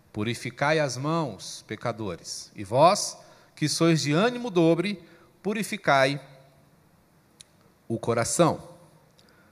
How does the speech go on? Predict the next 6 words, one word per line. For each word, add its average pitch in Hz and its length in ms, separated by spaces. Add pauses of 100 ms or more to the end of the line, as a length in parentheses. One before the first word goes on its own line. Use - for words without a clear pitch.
(260)
Verso 90 320
nove: 147 480 (560)
"Afligi-vos, 180 1080 (280)
lamentai 131 920 (340)
e 131 60
chorai. 127 580